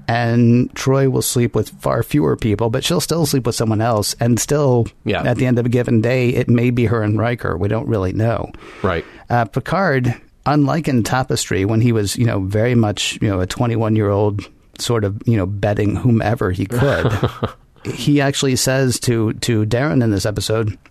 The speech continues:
Speaker 1: "I don't enter into relationships lightly," or something along those lines.
Speaker 2: Yeah.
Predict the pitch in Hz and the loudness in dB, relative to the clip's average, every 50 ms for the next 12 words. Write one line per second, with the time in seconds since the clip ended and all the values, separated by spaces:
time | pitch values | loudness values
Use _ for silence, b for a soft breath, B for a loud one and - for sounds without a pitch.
0 | _ _ _ _ _ _ _ _ _ _ _ _ _ _ - - - - - 120 | _ _ _ _ _ _ _ _ _ _ _ _ _ _ -10 -8 -6 -2 -2 0
1 | 117 110 113 113 - 113 110 104 104 104 104 101 113 110 104 104 104 107 101 - | 0 0 0 0 2 2 2 2 2 2 0 0 0 0 0 0 0 0 0 0
2 | 117 107 - 104 95 - - - - - 107 110 104 98 - - - 95 - - | 0 0 0 -2 -4 -4 -8 -8 -4 -2 -2 -2 -2 -4 -8 -12 -12 -14 -16 -18
3 | B B B B B B B B B B - - - 139 127 110 117 113 110 95 | B B B B B B B B B B -4 -2 0 0 0 0 0 0 0 0
4 | 98 98 92 87 85 - 101 98 - - - - - - B B B B 98 85 | 0 0 0 -2 -2 -2 -2 -4 -2 -4 -4 -6 -8 -12 B B B B -4 -4
5 | 73 | -4